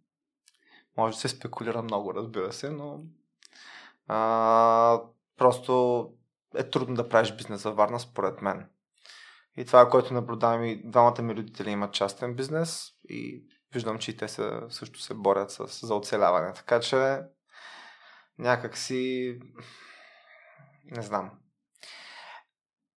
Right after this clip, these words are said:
Не знам какво се дължи това за бизнес средата във Варна. Може би, сигурен съм, че някои хора, които занимават с иновации, примерно, биха ми се противопоставили в това мнение. Аз наистина, признавам се, не познавам много такива хора от Варна и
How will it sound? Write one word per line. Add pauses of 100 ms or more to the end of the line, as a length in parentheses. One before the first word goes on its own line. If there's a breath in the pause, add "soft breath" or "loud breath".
(1500 loud breath)
Не
знам
какво
се
дължи
това
за
бизнес
средата
във
Варна.
Може
би,
сигурен
съм,
че
някои
хора,
които
занимават
с
иновации,
примерно, (340 loud breath)
биха
ми
се
противопоставили
в
това
мнение.
Аз (500)
наистина, (160)
признавам
се,
не
познавам
много
такива
хора
от
Варна
и